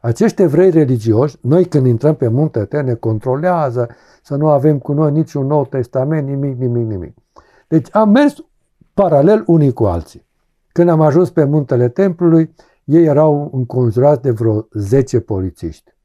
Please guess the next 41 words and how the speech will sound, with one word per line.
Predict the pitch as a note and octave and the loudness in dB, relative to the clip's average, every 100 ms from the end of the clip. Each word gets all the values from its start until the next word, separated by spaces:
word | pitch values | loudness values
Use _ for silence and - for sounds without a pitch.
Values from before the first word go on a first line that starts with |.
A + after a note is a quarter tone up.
| _ | _
cel | _ C#3 C3 | _ -2 -2
puțin | - F#2+ G2 F2+ | -4 -10 -10 -10
zece. | D2+ C#2 - _ _ _ _ _ _ _ | -12 -18 -20 _ _ _ _ _ _ _
Eu | - G3+ | -2 0
le-am | F#3+ | 2
spus | B2+ F3 E3+ | 0 -2 0
la | C#3+ | 0
turiștii | A#2+ B2+ A#2+ A#2 - | 0 0 0 -2 -4
mei, | G2+ G#2 | -6 -6
zic, | G2 G#2+ - _ | -6 -10 -12 _
"Fiți | - A#2+ | -10 -4
atenți, | G#2+ - D2+ D2+ _ _ _ _ _ _ _ _ _ | -4 -6 -12 -14 _ _ _ _ _ _ _ _ _
oamenii | B2+ C3+ A#2 G#2 | -2 0 0 -2
aceștia | G2 C#3+ - A2 | -4 -6 -4 -6
o | |
să | G2 G2 | -4 -8
creeze | - B2 A#2 | -4 -4 -2
o | G2+ | -8
problemă | - F#2+ G#2+ G#2 F#2+ | -8 -6 -4 -4 -6
mare | F#2 F#2+ E2+ | -8 -8 -8
astăzi | D#2+ - E2 D#2+ | -12 -12 -16 -14
aici." | C2+ - _ _ _ _ _ _ _ _ _ _ | -18 -20 _ _ _ _ _ _ _ _ _ _
Fără | E4 D3 | 0 0
să | - A2 | -2 -6
știu | - A#2 | -4 -6
nimic. | G2 D#2 - _ _ _ _ _ | -6 -10 -16 _ _ _ _ _
Noi | G#3 F3 | -2 0
ne-am | D3 | 2
dus | C3+ B2+ | 0 0
în | A#2+ G#2+ | -2 -2
drumul | A#2 G2 B2 | -2 -4 -2
nostru, | F3 - B2+ | -2 0 0
ei | |
au | B2 | 0
plecat | A2 F2 - A#2 - | -2 -6 -4 -6 -6
în | F2 | -8
altă | G2+ F2 E2+ | -10 -10 -14
parte, | - D3 C3 A#2+ - _ _ | -2 -2 -2 -8 -10 _ _
n-am | A#2+ A#2+ | -4 -2
știut | - - F#2 | -4 -10 -10
nimic. | E2+ D#2 C#2 _ | -10 -12 -14 _